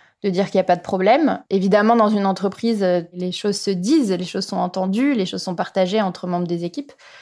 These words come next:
Donc, si les équipes sont au courant et que les managers font comme si de rien n'était, on voit très bien comment ça peut, s'il y a une relation de confiance qui est établie, la briser quelque part. Donc, euh, il faut trouver le moyen de permettre aux salariés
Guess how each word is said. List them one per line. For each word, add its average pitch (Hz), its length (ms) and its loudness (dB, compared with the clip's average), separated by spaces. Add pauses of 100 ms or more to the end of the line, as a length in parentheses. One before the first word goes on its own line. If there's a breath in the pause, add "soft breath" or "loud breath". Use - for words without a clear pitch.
(180 loud breath)
Donc, 196 160 -6
si - 180 -6
les 190 220 2
équipes 196 420 -4
sont 185 160 -6
au 180 140 0
courant 202 400 0
et 180 100 -2
que - 100 -8
les 180 120 0
managers 185 440 2
font 190 140 -6
comme 180 160 -6
si - 140 -12
de 185 80 -4
rien 180 160 -4
n'était, 202 380 2
on 196 100 0
voit 180 140 0
très 185 180 -6
bien 202 160 -2
comment 190 260 -2
ça 196 160 -4
peut, 196 260 -4 (380 loud breath)
s'il - 240 -4
y 190 40 6
a 190 40 4
une 202 120 4
relation 196 380 4
de 214 60 0
confiance 202 420 -2
qui 202 120 0
est - 20 2
établie, 185 460 2
la 185 160 6
briser 208 400 2
quelque 185 260 -4
part. 170 300 -4 (420 soft breath)
Donc, 196 240 -2
euh, 175 540 2 (360)
il 196 140 -8
faut 262 240 2
trouver 240 380 2
le 233 80 2
moyen 208 640 2 (160)
de 185 480 -2 (260)
permettre 226 720 2 (180)
aux 233 120 2
salariés 202 760 -2